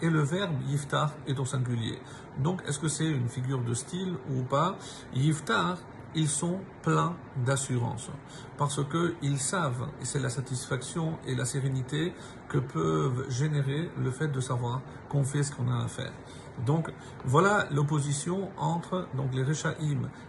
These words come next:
qui sont toujours sur le qui-vive, qui fuient, même lorsqu'il n'y a pas, euh, personne qui les poursuit, et les Tzadikim, comme vous voyez le lion paisible,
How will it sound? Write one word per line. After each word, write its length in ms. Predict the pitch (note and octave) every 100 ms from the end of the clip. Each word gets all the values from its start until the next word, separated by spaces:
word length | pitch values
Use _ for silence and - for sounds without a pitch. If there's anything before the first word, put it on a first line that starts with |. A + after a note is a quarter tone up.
| -
qui 60 |
sont 140 | B2+ D3
toujours 400 | C#3 D3 D3+ C#3
sur 300 | - C3+ B2+
le 80 | B2
qui-vive, 400 | - A#2+ E3+ E3
qui 160 | -
fuient, 320 | A#2+ C#3+ E3+
même 200 | D3 B2
lorsqu'il 240 | A#2+ A#2 A#2
n'y 80 | A2+
a 40 |
pas, 260 | C3 B2+ - - - - -
euh, 80 | C3
personne 300 | C3+ - C#3+
qui 140 | C3 A#2+
les 120 | A2
poursuit, 540 | A#2+ A#2+ - E3 F#3+ C#3
et 60 |
les 60 | C#3
Tzadikim, 640 | C#3 D3+ D3 - F3 E3+ - - -
comme 280 | - E3 E3
vous 160 | C3+ C3
voyez 320 | C3+ C3+ D#3+
le 120 | C#3
lion 280 | A#2+ C#3 D3+ -
paisible, 500 | C3 A#2+ C#3+ D#3 A2+